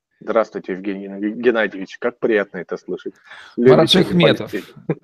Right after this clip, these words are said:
Speaker 2: один из ведущих консультантов по страхованию жизни компании «Альянс» в России. В страховании жизни более десяти лет настоящий сторожил. Среди клиентов предприниматели, топ-менеджеры, чиновники, что особенно приятно, единственный страховой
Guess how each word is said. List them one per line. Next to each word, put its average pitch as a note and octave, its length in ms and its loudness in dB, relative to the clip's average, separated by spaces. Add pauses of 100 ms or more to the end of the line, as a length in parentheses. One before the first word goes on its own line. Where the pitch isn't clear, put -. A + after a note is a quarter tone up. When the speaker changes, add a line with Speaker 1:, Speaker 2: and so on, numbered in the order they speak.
(140)
Speaker 2:
один D#3+ 140 -6
из - 360 -20 (200)
ведущих D3+ 680 2
консультантов C3+ 680 -2
по A#2 80 -10
страхованию B2 520 0
жизни B2+ 280 -4
компании A2+ 400 -2
«Альянс» A2+ 340 -6
в C#3 60 -2
России. E3 560 2 (280)
В - 40 -20
страховании C3+ 380 0
жизни C3+ 260 2
более C#3 380 6
десяти C3+ 540 -2
лет B2 460 -2
настоящий A#2 540 -8
сторожил. A#2+ 480 -2
Среди A#2+ 200 -6
клиентов A#2 380 -8
предприниматели, B2+ 680 -4
топ-менеджеры, B2+ 760 -4 (360)
чиновники, C#3+ 600 -4
что B2+ 160 -10
особенно A2+ 380 -8
приятно, C3 340 -6
единственный B2 800 -2
страховой - 580 -6